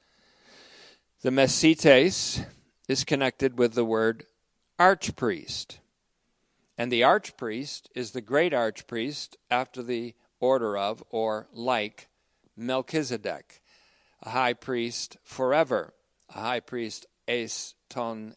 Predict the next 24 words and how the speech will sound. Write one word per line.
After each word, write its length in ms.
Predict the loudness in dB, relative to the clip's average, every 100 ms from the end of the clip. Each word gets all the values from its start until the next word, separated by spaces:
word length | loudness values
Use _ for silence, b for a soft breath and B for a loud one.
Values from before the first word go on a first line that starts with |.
| _
eona, 560 | -6 -4 -4 -6 -10 -16 _ _ _
for 280 | -16 -8 -6
the 220 | -4 0
age. 640 | 2 2 -2 -8 -18 -18 -20 _ _ b b b b b b b b b
Now, 120 | 0
the 160 | 4 4
only 180 | 4 2
mediator 480 | 0 2 4 4 4
between 460 | -2 -2 -4 2
God 320 | 4 6 4
and 120 | 2 0
all 400 | 2 4 4 2
of 120 | 0
humanity 680 | -4 -2 -2 0 -2 -4
must 320 | -4 -4 -4 -4
be 120 | -6
considered 720 | -6 -6 -4 0 0 0 -2
not 360 | 0 0 -2 -10
just 480 | -4 -2 -2 -10 -8
as 280 | -4 -4 -6
being 380 | -6 -4 -6 -10
equal 400 | -6 -6 -4 -6
to 180 | -6 -10
God 680 | -8 -2 0 0 -2 -4 -6